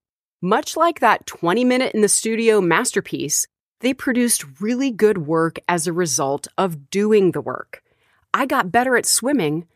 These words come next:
by doing it. So I think I have to remind myself again that there's no skipping the work. And right now,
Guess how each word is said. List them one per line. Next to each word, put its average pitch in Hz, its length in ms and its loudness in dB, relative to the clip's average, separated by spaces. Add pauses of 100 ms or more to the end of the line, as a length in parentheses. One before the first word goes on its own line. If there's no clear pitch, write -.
(160)
by 208 220 0
doing 233 380 -2
it. - 240 -14 (640)
So - 140 0
I 202 60 2
think 240 240 -2
I 440 60 0
have 233 240 -2
to - 140 -6
remind 180 420 2
myself 156 640 -2 (260)
again 160 760 2 (500)
that 226 300 -4
there's 196 280 0
no 170 240 0
skipping 165 500 -2
the 160 80 -4
work. 170 460 -2 (560)
And 160 240 -2
right 240 220 0
now, 156 520 2